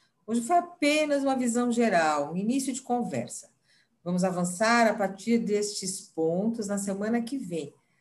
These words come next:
Seria muito bom se estivessem conosco e se enviassem perguntas para ajudar a construir uma conversa mais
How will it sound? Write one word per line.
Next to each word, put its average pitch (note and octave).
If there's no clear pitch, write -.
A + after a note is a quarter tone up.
Seria C#4+
muito F#4
bom C#4
se -
estivessem G3+
conosco G3+
e -
se D#4+
enviassem D#4+
perguntas G#3+
para G#3
ajudar G3+
a G3+
construir G#3+
uma F#3
conversa F#3
mais G#3